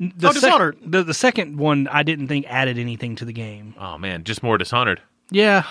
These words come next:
Speaker 3: Oh, you know what mo-, game I want a fucking sequel to?
Speaker 1: What's that?
Speaker 3: Uh, The Order eighteen eighty-six.
Speaker 1: Ugh.
Speaker 3: Oh, yeah.
Speaker 1: No.
Speaker 3: Oh, yeah.
Speaker 1: <laughs> No.
Speaker 3: That game was great.
Speaker 1: That game was,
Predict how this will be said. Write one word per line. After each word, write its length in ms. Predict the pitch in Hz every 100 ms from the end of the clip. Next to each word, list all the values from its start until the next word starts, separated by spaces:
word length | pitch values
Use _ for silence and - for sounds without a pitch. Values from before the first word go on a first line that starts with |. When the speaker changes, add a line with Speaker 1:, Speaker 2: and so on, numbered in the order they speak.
| - -
Speaker 3:
Oh, 240 | 240 208 160
you 100 | 214
know 60 |
what 140 | 196 147
mo-, 160 | 170
game 200 | 160 180
I 100 | 180
want 300 | 165 180 185 -
a 60 |
fucking 320 | - 165 147 -
sequel 260 | 190 165
to? 240 | 170 202 208 -
Speaker 1:
What's 200 | 151 156
that? 200 | 131 -
Speaker 3:
Uh, 80 |
The 140 | 120 139
Order 280 | 156 165 117
eighteen 280 | 127 127 131
eighty-six. 520 | 117 - 107 - - -
Speaker 1:
Ugh. 540 | - 196 262 190 147
Speaker 3:
Oh, 180 | 254 294
yeah. 460 | 302 285 302 220 101
Speaker 1:
No. 480 | 165 220 302 285 180
Speaker 3:
Oh, 280 | 262 330 330
yeah. 440 | 277 320 254 120
Speaker 1:
<laughs> 40 | 151
No. 480 | 160 240 320 208 175
Speaker 3:
That 140 | 240
game 100 | 277
was 140 | 175 127
great. 380 | 107 185 254 - _ -
Speaker 1:
That 160 | 226
game 320 | 240 247 214 165
was, 400 | 135 120 -